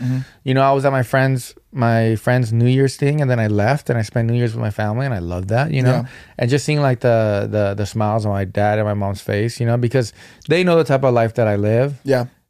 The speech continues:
Speaker 2: And that, you know, I get the opportunities that I'm so grateful for to do stuff. So they know that I'm always doing something. But when they see that I make time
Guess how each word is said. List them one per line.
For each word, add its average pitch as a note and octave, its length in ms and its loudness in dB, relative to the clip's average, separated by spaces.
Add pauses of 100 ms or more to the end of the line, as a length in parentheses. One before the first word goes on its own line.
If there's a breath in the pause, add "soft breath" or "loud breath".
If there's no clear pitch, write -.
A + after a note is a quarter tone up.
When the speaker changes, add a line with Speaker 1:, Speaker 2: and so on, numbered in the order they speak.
Speaker 2:
And A#2 240 -2
that, A2+ 220 0
you A#2 100 -2
know, A#2 80 0
I A2+ 100 0
get A2+ 220 -6
the A2 300 0
opportunities A2+ 840 -4 (180)
that A2 180 0
I'm G#2 140 -2
so A2 160 -2
grateful B2 340 -2
for A#2 260 -4
to A2 280 -6
do A2 380 0
stuff. A2 400 -4
So C3+ 120 0
they C3 120 2
know E3+ 160 2
that D#3 120 4
I'm B2 240 4
always C#3 400 4
doing B2+ 200 4
something. B2 480 0 (460 loud breath)
But A#2 120 2
when A2+ 140 0
they A#2 140 0
see C3 260 2
that A#2+ 160 2
I A2+ 240 2
make A2+ 300 -2
time A#2 400 -2